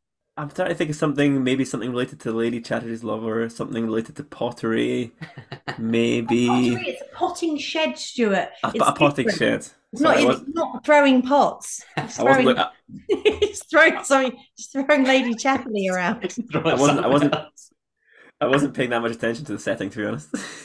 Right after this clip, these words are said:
Speaker 1: <laughs>
Speaker 3: He's too busy watching it at the moment. He's not paying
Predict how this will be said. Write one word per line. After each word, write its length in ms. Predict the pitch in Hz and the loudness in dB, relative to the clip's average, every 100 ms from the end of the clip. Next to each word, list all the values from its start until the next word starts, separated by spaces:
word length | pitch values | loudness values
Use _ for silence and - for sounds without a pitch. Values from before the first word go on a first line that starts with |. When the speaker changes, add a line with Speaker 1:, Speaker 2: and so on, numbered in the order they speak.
| - | -20
Speaker 1:
<laughs> 380 | - - 508 | -20 -10 -4
Speaker 3:
He's 180 | 311 - | -2 0
too 160 | 359 285 | 2 2
busy 220 | 277 254 | 4 6
watching 360 | 269 294 269 233 | 8 6 4 2
it 120 | 190 | 2
at 160 | 240 254 | 2 2
the 40 | |
moment. 200 | 202 - - - | 2 -4 -8 0
He's 120 | 381 | 2
not 240 | 381 311 320 | 4 4 4
paying 240 | 285 233 | 4 2